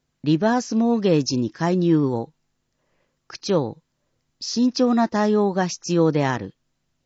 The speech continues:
二、空き家等を活用し、高齢者の住まいに関する支援を行っては。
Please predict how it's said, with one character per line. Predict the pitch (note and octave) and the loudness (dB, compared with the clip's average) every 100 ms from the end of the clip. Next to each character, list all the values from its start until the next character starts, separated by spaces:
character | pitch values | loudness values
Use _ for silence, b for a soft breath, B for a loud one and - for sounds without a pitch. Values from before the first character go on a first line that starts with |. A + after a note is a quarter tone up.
| _ _ _ _ _ _ D#3 | _ _ _ _ _ _ -2
二、 | E3 D#3 - _ _ _ _ _ _ _ | 0 0 -4 _ _ _ _ _ _ _
空 | D3 | -6
き | - B3 | -2 0
家 | B3+ | 0
等 | B3+ B3 G#3 | 2 2 4
を | C#3+ | 2
活 | C3+ - E3+ | -4 -6 0
用 | E3 D#3 | 2 2
し、 | - C3+ C3+ - _ | -2 -6 -8 -12 _
高 | A3 A#3+ | 2 4
齢 | B3+ B3+ | 4 4
者 | G#3+ | 2
の | E3 | -2
住 | D#3 G#3 | -2 -2
ま | G#3 | 0
い | F#3 | 2
に | D3 | 0
関 | - E3 E3 | 0 -2 -2
す | D#3+ | -2
る | C3+ | -4
支 | - A#3 | -4 -2
援 | A#3 G#3+ D3 | 0 0 0
を | A#2 | -2
行 | - D#3 | -2 -2
っ | D#3 | -2
て | - D3 B2 | -4 -4 -4
は。 | A2+ | -4